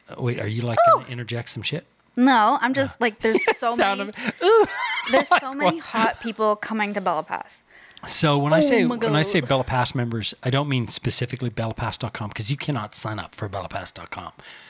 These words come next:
Speaker 1: You just cannot. You can
Speaker 2: <laughs>
Speaker 1: try, but you'd be like,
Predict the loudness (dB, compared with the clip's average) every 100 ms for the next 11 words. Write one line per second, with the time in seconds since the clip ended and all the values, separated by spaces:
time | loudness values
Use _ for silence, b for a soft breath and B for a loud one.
0 | B B B B -8 -6 -6 -4 -4 -6
1 | -12 -10 -12 -12 _ -2 -2 0 0 4
2 | 2 0 -10 -4 -2 -2 -4 -2 -2 -2